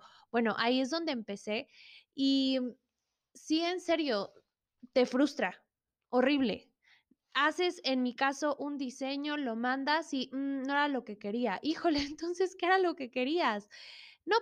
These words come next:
pues es que no era lo que quería. Perfecto, ¿pero qué era?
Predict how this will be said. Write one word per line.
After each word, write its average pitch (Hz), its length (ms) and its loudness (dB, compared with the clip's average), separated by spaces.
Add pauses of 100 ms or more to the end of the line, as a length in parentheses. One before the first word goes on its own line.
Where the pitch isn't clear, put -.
pues 254 140 2
es 294 120 -2
que 330 100 0
no 320 80 2
era 320 100 4
lo 311 120 4
que 262 140 -2
quería. 262 380 0
Perfecto, 247 460 -2
¿pero 226 320 2
qué 294 180 4
era? 202 260 -2